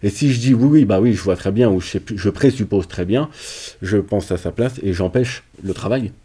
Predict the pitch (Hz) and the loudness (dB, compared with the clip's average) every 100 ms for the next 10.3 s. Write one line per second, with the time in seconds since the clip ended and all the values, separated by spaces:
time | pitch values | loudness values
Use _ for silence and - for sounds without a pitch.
0 | _ _ - - 98 92 90 - - - | _ _ -12 -6 -4 -4 -6 -8 -18 -20
1 | - - - - 104 104 117 110 113 151 | -20 -20 -16 -2 -2 2 4 4 4 2
2 | 143 113 107 98 95 90 60 98 92 90 | 2 2 0 -2 -4 -6 -6 -6 -6 -6
3 | 92 87 101 - 104 120 123 113 95 101 | -8 -8 -8 -6 -2 0 0 -2 0 0
4 | 107 101 95 - - 101 98 92 92 90 | 2 0 -2 -4 -6 -4 -2 -2 -2 -2
5 | 87 92 92 92 110 - - 131 - - | -6 -8 -6 -4 -4 -6 -14 -20 -18 2
6 | 120 - 127 120 - 131 127 135 - 151 | 2 4 4 4 4 4 4 0 2 0
7 | 147 - 101 - 123 104 98 98 98 98 | -2 -6 -4 -2 -2 -2 -6 -6 -4 -6
8 | 90 - 120 110 113 104 - 135 131 - | -6 0 0 2 -2 -4 0 0 -2 -6
9 | 113 98 - 104 - 107 107 110 120 123 | -6 -4 -4 -4 -2 -2 0 0 0 -2
10 | 104 104 98 | -8 -6 -6